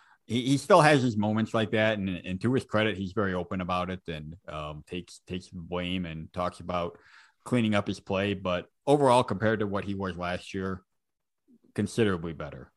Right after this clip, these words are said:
Um, so I think they're in a good spot with their point guard play. And, and Mady, yeah, I, I, I don't mean to, like, bag on Mady,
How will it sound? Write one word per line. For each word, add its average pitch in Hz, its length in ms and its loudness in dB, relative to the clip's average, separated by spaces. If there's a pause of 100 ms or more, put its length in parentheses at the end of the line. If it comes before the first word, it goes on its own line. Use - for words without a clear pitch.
Um, 76 400 -8
so - 220 -6
I 101 60 2
think 110 160 0
they're 95 160 0
in 95 40 2
a 87 140 -6
good 90 80 -8
spot 87 280 -4
with 76 80 -8
their 78 100 -8
point 78 240 -12
guard 71 240 -12
play. 76 260 -8
And, 76 180 -10
and 98 160 -2
Mady, 143 360 4
yeah, 113 160 6
I, 123 220 4 (600)
I, 123 160 4
I 135 60 6
don't 185 220 8
mean 135 300 6
to, 135 100 4
like, 123 320 2 (100)
bag 120 460 0
on 117 160 6
Mady, 107 340 2